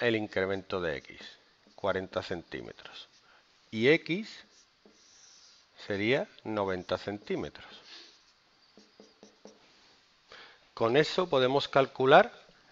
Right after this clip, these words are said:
la K del muelle, sabiendo la masa. ¿Por qué?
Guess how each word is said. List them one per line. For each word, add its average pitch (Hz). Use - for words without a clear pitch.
la 110
K 170
del 113
muelle, 98
sabiendo 92
la 98
masa. 131
¿Por 110
qué? 110